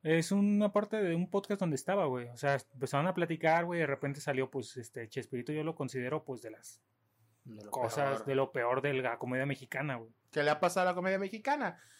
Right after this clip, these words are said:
Speaker 3: Eso dice Ro-, este, Carlos Vallarta, y entonces, pues, dice estas palabras que son las que me, me interesaban en leer.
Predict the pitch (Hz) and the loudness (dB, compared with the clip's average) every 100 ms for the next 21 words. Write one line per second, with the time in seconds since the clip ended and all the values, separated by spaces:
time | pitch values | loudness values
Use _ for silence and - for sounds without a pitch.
0 | - - 190 247 254 247 240 185 160 151 | -12 2 4 4 4 4 4 6 4 0
1 | - 147 135 117 104 _ _ _ - 180 | 0 0 2 0 -4 _ _ _ 4 6
2 | 214 190 185 190 208 220 170 156 202 190 | 8 8 8 6 6 4 4 0 0 -2
3 | 202 160 135 120 156 170 208 196 196 208 | -4 -6 -8 -12 -6 0 0 0 -2 -2
4 | - 160 170 185 185 147 135 143 160 165 | 2 2 2 0 -2 -10 -6 -4 -4 -6
5 | 156 123 120 113 117 117 117 113 117 127 | -4 -4 -4 -8 -8 -10 -10 -10 -8 -4
6 | 135 147 127 127 175 | -4 -4 -6 -4 -4